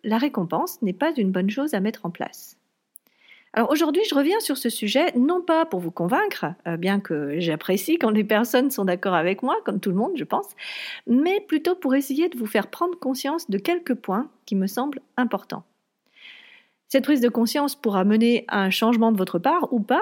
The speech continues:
vous êtes complètement libre de vos pensées et de vos actes. Pour revenir donc sur ce concept de récompense, je vais d'abord vous expliquer comment moi j'ai eu le déclic.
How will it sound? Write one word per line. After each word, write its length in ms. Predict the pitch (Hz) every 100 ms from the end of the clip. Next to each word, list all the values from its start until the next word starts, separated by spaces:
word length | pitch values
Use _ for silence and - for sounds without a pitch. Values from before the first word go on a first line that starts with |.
| 453
vous 180 | 247 240
êtes 160 | 302 -
complètement 440 | 254 247 247 214
libre 340 | 220 311 247
de 80 | 202
vos 140 | 196 185
pensées 320 | 190 202 349
et 100 | 330
de 100 | 240
vos 220 | 214 196
actes. 320 | 165 - - -
Pour 120 | 262
revenir 380 | 320 320 349 359
donc 320 | 226 330 440
sur 260 | - 220 196
ce 160 | - 180
concept 460 | 202 208 254 262
de 100 | 190
récompense, 800 | 190 294 302 226 208 226 381 - - - - - - -
je 120 | 214
vais 140 | 277
d'abord 320 | 277 247 339
vous 140 | 285 214
expliquer 420 | 196 240 220 311
comment 300 | 254 202 180
moi 280 | 185 190 294
j'ai 180 | 247 190
eu 160 | 247 262
le 120 | 196
déclic. 560 | 180 - - - -